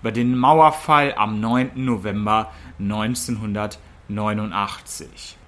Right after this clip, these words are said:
Der Fall der Berliner Mauer, der Mauerfall, ist ein ganz, ganz großes, wichtiges Ereignis in der deutschen Geschichte. Dieser neunte November neunzehnhundertneunundachtzig gilt als das Ende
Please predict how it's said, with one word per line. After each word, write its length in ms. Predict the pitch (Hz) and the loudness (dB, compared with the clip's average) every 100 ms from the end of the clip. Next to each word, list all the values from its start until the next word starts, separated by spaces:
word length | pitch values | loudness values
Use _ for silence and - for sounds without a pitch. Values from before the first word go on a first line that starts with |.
| - - - - | -20 -20 -16 -4
Der 180 | 127 | -4
Fall 440 | 127 - 190 202 202 | -2 -2 2 4 6
der 160 | 151 | 4
Berliner 560 | 131 127 123 143 160 139 | 4 4 2 2 4 4
Mauer, 560 | 110 104 131 139 135 127 | 4 2 4 6 6 4
der 200 | 113 104 | 0 -2
Mauerfall, 760 | 101 110 135 131 127 135 123 | 0 2 4 2 2 2 2
ist 220 | 110 113 | 0 -4
ein 220 | 120 117 107 | -2 -2 2
ganz, 600 | 139 156 160 165 156 - | 4 6 6 2 -2 0
ganz 340 | 127 127 - | 2 2 -2
großes, 1000 | - 110 127 160 165 165 - 117 - 95 | -10 -4 -2 0 0 0 -2 -6 -6 -6
wichtiges 760 | 110 170 165 - 135 123 120 - | 0 0 0 -6 -4 -2 -2 -2
Ereignis 840 | 113 95 104 127 127 - 123 123 | -2 0 0 -2 -2 -4 -4 -4
in 180 | 123 127 | -4 -2
der 120 | 113 | -2
deutschen 440 | 110 110 107 117 | -2 -4 -4 -6
Geschichte. 680 | 101 98 - 110 - - 85 - - | -8 -8 -8 -8 -10 -10 -10 -12 -6
Dieser 480 | 175 170 139 120 107 | -2 2 4 4 2
neunte 440 | 107 143 175 151 | 0 2 0 -2
November 440 | 131 117 135 135 | -2 0 2 2
neunzehnhundertneunundachtzig 1500 | 117 123 127 127 110 113 120 117 107 82 151 - - 104 104 - - | 2 2 0 -4 -4 -2 0 0 0 0 -2 -6 -8 -8 -8 -14 -14
gilt 680 | 104 143 175 175 147 - | 0 6 6 6 2 0
als 280 | 120 127 - | 0 2 0
das 320 | 123 117 - - | -6 -6 -8 -4
Ende 760 | 135 180 196 175 165 160 151 | 2 6 6 6 4 4 0